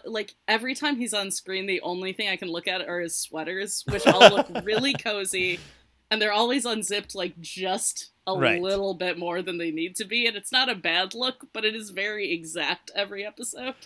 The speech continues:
Speaker 2: Well, 'cause his hairline is so straight across, and his hair is
Speaker 1: Yes.
Speaker 2: jet black, and it's kinda sticking up. I'm like, was he s-, did he get hair plugs? Is he supposed to, like,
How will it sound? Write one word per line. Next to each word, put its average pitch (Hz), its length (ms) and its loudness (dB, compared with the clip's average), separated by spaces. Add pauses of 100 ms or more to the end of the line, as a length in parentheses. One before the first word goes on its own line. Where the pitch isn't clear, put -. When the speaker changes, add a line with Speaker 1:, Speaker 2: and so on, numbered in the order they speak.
(180)
Speaker 2:
Well, 175 80 2
'cause 185 160 4
his 185 140 2
hairline 247 520 4
is 165 100 0
so 165 280 4
straight 165 300 0
across, 107 640 -2
and 135 100 -2
his 139 140 -2
hair 165 260 4
is 208 60 8 (100)
Speaker 1:
Yes. 110 100 -8
Speaker 2:
jet 156 280 4
black, 98 420 0
and 120 140 2
it's 120 100 -4
kinda 156 220 2
sticking 143 400 -2
up. 113 160 2
I'm 135 100 -2
like, 139 220 4
was 147 140 -4
he 143 100 -8
s-, - 180 -8 (560)
did - 120 -4
he 277 180 -2
get 370 180 6
hair - 300 -2
plugs? 262 460 0
Is 156 160 -2
he 185 100 -4
supposed 226 300 2
to, 226 60 2
like, 170 280 6